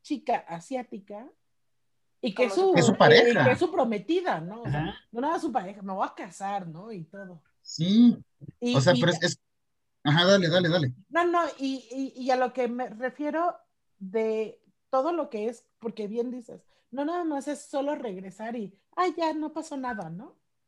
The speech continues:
Speaker 1: No, claro que no. Él venía así de, de todo, "¿Por qué no me dejaste morir para morir como toda mi familia?", ¿no?
Speaker 4: Ujú.
Speaker 1: Y luego vivir con que yo ya no tengo pies, ya no tengo piernas,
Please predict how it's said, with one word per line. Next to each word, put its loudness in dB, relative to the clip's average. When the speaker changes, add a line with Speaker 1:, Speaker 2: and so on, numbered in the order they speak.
Speaker 1:
No, -4
claro -6
que -6
no. -8
Él 2
venía -2
así -6
de, -16
de -6
todo, -2
"¿Por -8
qué -6
no -4
me -2
dejaste -8
morir -4
para -8
morir -8
como -6
toda -10
mi -12
familia?", -12
¿no? -12
Speaker 4:
Ujú. -20
Speaker 1:
Y -4
luego 2
vivir -6
con -6
que -8
yo -2
ya -2
no -4
tengo -6
pies, -6
ya -6
no -6
tengo -10
piernas, -6